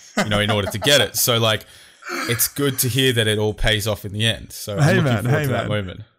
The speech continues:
Speaker 2: Just saying, this, this microphone is two hundred bucks R R P, and I copped it for eighty bucks. So, you know, if, if there has to be a little bit of sloppy Joe in the back, then, you know, don't, don't blame me, man. I think that's a fair exchange right there.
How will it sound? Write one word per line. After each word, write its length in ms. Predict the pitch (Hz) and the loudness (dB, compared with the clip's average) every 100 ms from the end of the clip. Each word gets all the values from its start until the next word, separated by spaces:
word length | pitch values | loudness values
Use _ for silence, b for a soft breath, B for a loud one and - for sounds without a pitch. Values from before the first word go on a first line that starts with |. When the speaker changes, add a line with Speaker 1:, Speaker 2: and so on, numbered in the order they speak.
| - | -4
Speaker 2:
Just 280 | 147 185 - | 0 4 4
saying, 300 | 160 147 151 | 4 0 0
this, 200 | 151 143 | 2 0
this 340 | 147 139 139 | 0 0 0
microphone 440 | 139 131 131 143 139 | 0 -2 -2 -2 -2
is 100 | 123 | -2
two 120 | - | -2
hundred 200 | 135 127 | -2 0
bucks 220 | 123 123 | -2 -4
R 220 | - 123 120 | -6 -6 -6
R 80 | 120 | -8
P, 180 | 135 151 | -8 -8
and 140 | 135 | -8
I 80 | 107 | -10
copped 260 | - 117 | -14 -16
it 80 | 120 | -16
for 100 | - | -16
eighty 180 | 107 110 | -14 -14
bucks. 340 | 110 - - - | -16 -16 -12 -12
So, 100 | - | -12
you 120 | 92 | -16
know, 80 | 101 | -14
if, 180 | 113 - | -14 -12
if 140 | - | -8
there 100 | 139 | -4
has 160 | 147 147 | -4 -4
to 60 | 151 | -4
be 80 | |
a 40 | 143 | -2
little 180 | 139 143 | -2 -4
bit 100 | 135 | -4
of 100 | 131 | -6
sloppy 320 | - 131 127 | -6 -4 -4
Joe 180 | 127 131 | -4 -4
in 80 | 131 | -6
the 60 | |
back, 360 | 120 127 170 - | -6 -8 -10 -14
then, 260 | 123 120 | -14 -12
you 60 | 123 | -14
know, 280 | 123 127 139 - - | -12 -10 -10 -10 -8
don't, 240 | 165 165 | -6 -4
don't 200 | 165 175 | -4 -4
blame 260 | 175 180 185 | -2 -4 -4
me, 160 | 185 | -6
man. 160 | 123 113 | -6 -4
I 100 | 135 | -6
think 180 | 147 147 | -4 -6
that's 180 | 139 | -6
a 40 | 127 | -8
fair 220 | - 135 | -8 -8
exchange 440 | 131 - 139 - 110 | -8 -10 -12 -14 -12
right 160 | 117 | -12
there. 240 | - - | -14 -18